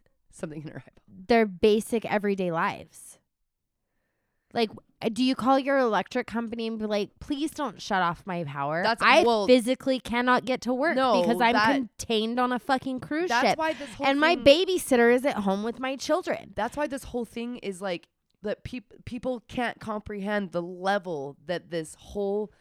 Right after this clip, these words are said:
Speaker 1: thing created, where it went from a two-weeker to a three-yearer.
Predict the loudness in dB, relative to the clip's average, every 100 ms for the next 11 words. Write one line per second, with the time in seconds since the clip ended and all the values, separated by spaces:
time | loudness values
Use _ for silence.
0 | _ _ _ -6 -6 -4 -8 -12 -12 -6
1 | -6 -6 -10 -18 _ _ _ _ -10 -6
2 | -4 -6 -8 -6 -6 -6 -10 -10 -8 -6
3 | -10 -10 -10 -10 -10 -8 -8 -8 -12 -10
4 | -8 -8 -8 -8 -12 -16